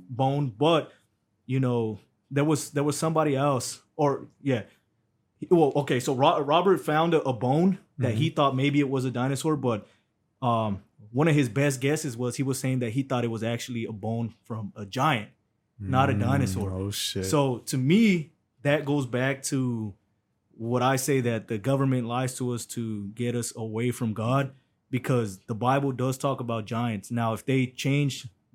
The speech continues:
Speaker 1: giant bones into now dinosaurs, it makes us not believe that giants existed. It makes us not believe what the Bible says. And then it
Speaker 2: I feel
Speaker 1: kinda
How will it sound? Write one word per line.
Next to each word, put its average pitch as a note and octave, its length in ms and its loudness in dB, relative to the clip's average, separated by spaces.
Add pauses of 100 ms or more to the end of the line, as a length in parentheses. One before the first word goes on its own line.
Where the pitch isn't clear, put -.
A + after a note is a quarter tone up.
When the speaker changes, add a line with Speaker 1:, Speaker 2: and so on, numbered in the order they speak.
(260)
Speaker 1:
giant C3 420 0
bones C3 380 0
into A#2+ 380 -6
now A2+ 220 -6
dinosaurs, A#2+ 760 -4 (320)
it B2 140 -2
makes C3 260 0
us B2 140 -4
not C3 180 0
believe A#2+ 300 -2
that A#2 100 -6
giants A#2+ 320 -4
existed. D3 560 -2
It B2+ 40 -2
makes B2 220 -4
us B2+ 60 -8
not B2+ 160 -4
believe A#2+ 260 -4
what A#2 120 -12
the - 40 -20
Bible G#2+ 300 -8
says. D#3 480 0 (340)
And A#2+ 80 -6
then C3 120 0
it B2+ 120 -2
Speaker 2:
I A#2 100 2
feel C3 80 2
Speaker 1:
kinda E3+ 40 8